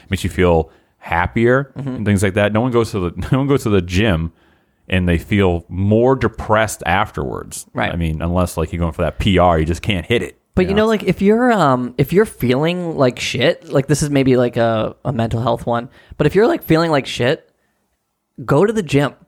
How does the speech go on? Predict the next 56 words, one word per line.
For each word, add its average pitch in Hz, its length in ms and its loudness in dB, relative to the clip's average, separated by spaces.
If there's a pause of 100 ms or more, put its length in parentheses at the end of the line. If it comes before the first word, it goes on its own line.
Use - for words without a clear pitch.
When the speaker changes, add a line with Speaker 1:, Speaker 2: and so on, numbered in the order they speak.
(760)
Speaker 2:
Like, - 140 2
Speaker 1:
Yeah. 101 100 0
Speaker 2:
if 156 120 -2
you're 170 180 2
feeling 190 560 -2
depressed 151 440 -2
or 135 140 0
down 139 540 -4
or 143 120 0
whatever, 165 400 0 (380)
like, 147 240 0
just 165 160 -2
be 208 80 4
like, 147 280 0
"This 185 220 2
is 415 100 -8
stupid 180 440 2
and 151 100 0
I 123 80 2
don't 131 240 0
wanna 196 160 2
do 135 160 2
this, 127 180 2
but - 200 -4
I'm 131 180 -2
gonna 139 220 0
run 185 160 2
on 190 80 0
the 196 80 0
treadmill 151 480 2
for 113 180 -4
fifteen 156 480 -4
minutes 127 260 0
and 120 160 -2
then 120 80 -2
I'm 120 120 -4
gonna 117 180 -4
leave." 113 320 -6 (560)
And, 139 480 -2
th-, - 140 -4 (140)
like, 131 260 0
that's 135 180 0
fine. 123 240 -2
You 123 60 -4
can 123 100 -10
go 123 120 2
there 123 100 4
for 123 120 0
fifteen 117 360 -2
minutes. 117 260 -6
Nobody's 113 280 -2
gonna 113 120 -8
say 113 160 -8
shit - 240 -10
to - 80 -10
you. 127 180 -2